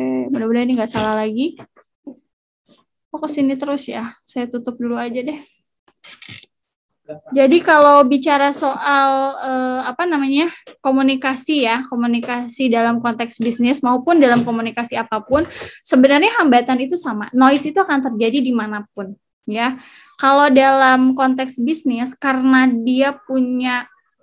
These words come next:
eh, tujuan dan hal yang sangat urgent banget ya, berkaitan sama tujuan organisasi, maka hambatannya adalah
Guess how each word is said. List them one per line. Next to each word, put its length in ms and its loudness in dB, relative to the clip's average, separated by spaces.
eh, 480 -2
tujuan 640 2
dan 400 -2
hal 300 0
yang 180 0
sangat 480 -2
urgent 480 0
banget 400 -4
ya, 180 -4
berkaitan 480 -2
sama 320 -2
tujuan 320 0
organisasi, 800 -4
maka 240 -2
hambatannya 880 -2
adalah 400 0